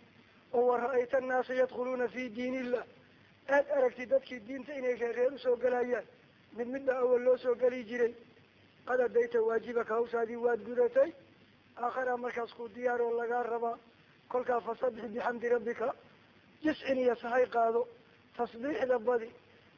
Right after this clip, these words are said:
"wastakfirhu," dambi dhaaf Ilaah weydii, "innahu kaana tawwaaba." Suuraddaa markay timid, wixii ka dambeeyey,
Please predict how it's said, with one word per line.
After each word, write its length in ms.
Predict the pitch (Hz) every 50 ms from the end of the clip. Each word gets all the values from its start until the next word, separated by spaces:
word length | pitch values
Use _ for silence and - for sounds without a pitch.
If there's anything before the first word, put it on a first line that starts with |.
| _ -
"wastakfirhu," 640 | 226 226 214 - - 233 208 202 247 262 254 254
dambi 280 | 202 240 233 233 247 254
dhaaf 240 | 233 247 247 202 240
Ilaah 240 | 240 240 247 226 214 226
weydii, 400 | 233 240 247 233 214 269 254 240 - - - _ _ -
"innahu 280 | - 277 262 254 240 226
kaana 240 | - 226 233 226 214
tawwaaba." 280 | 220 214 220 214 185 - - - - - - - - - - - - _ _ - - - - - - _ - - - - - - - - - - - -
Suuraddaa 360 | 254 277 294 285 247 262 254
markay 320 | 247 254 - - 226 220
timid, 300 | 220 - 220 220 226 233 240
wixii 200 | 247 220 202 233
ka 140 | 226 - 285
dambeeyey, 560 | 285 262 262 247 226 233 226 233 233 226 226